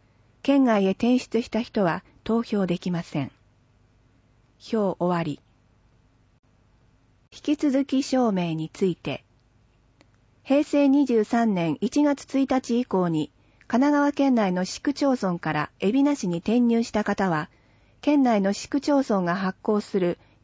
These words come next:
引き続き証明、引き続き県内に住所を有する証明書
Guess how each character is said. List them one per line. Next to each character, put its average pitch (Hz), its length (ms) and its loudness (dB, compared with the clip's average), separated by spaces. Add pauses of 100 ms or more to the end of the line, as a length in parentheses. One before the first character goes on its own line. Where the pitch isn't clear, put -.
引 - 240 -2
き - 0 -
続 277 300 0
き 262 160 -4
証 226 300 -2
明、 156 320 -6 (680)
引 - 140 -20
き 285 140 -2
続 254 240 0
き 240 160 -6
県 269 260 0
内 180 160 -2
に 170 160 -4
住 220 220 0
所 175 200 -6
を 165 60 -2
有 202 220 0
す 220 140 -6
る 170 120 -4
証 202 300 -4
明 185 180 -4
書 - 300 -10